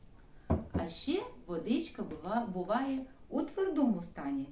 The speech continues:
Подивись уважно. Що це таке? Так, це лід. Коли на дворі становиться дуже-дуже холодно, все навкруги замерзає,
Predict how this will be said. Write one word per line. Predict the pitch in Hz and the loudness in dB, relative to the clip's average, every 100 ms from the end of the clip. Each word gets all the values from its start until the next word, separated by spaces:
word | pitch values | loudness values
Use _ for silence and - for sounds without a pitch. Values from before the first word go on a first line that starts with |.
| - | -2
Подивись | 233 233 185 - | 0 2 0 -4
уважно. | 165 143 135 135 135 - - - - - - - - - - - - - | -6 -6 -6 -6 -6 -8 -18 -20 -20 -20 -20 -20 -20 -20 -20 -20 -20 -16
Що | - 320 | -6 -4
це | 240 | -4
таке? | - 143 131 127 - - - - - - - - - - - | -8 -10 -10 -12 -16 -20 -20 -20 -20 -20 -20 -20 -20 -20 -2
Так, | 247 226 135 - - - - | 2 2 0 -10 -16 -18 -6
це | 285 339 381 - | 0 0 -2 -6
лід. | 180 180 277 269 - - - - - - | -4 -2 -2 -6 -12 -20 -20 -18 -18 -14
Коли | - 226 240 | 2 4 6
на | 208 | 4
дворі | 190 180 185 151 156 | 0 -4 -6 -6 -12
становиться | - 170 175 156 156 165 | -12 -6 -6 -6 -10 -8
дуже-дуже | 175 156 156 160 127 135 | -6 -6 -8 -8 -8 -10
холодно, | - 254 339 339 - - 143 - - - - - | -6 0 2 2 0 -4 -10 -10 -14 -20 -20 -16
все | - 349 370 | -2 0 2
навкруги | 247 - 226 277 | 2 2 0 0
замерзає, | 240 233 202 185 160 143 | 4 4 4 0 -6 -6